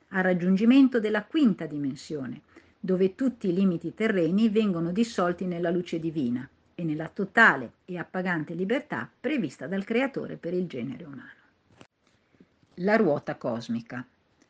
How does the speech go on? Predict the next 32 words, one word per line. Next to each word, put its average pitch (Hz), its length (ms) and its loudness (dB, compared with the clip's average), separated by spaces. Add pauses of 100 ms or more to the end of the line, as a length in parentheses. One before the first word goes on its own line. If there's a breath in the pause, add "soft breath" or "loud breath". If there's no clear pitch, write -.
(500)
Lo 220 180 2
scopo 320 340 4
della 165 280 2
creazione 208 800 -2
e 190 140 -4
del 220 360 2
sostentamento 190 880 0
del 156 160 -4
nostro 185 400 -2
pianeta 147 640 -4
è 226 140 0
permettere 180 800 0
a 196 200 -2
ogni 240 300 4
corrente 175 500 -2
di 156 140 -8
vita 151 440 -6 (380 loud breath)
di 220 240 0
evolversi 190 880 4
su - 240 -6
di 175 160 0
essa 151 560 -4
e 214 140 2
di 214 100 4
avere 208 320 6
un'opportunità 202 920 2
per 180 220 -2
dispiegare 180 720 4
la 160 120 2
propria 196 460 4
natura 160 440 0
spirituale 160 840 -2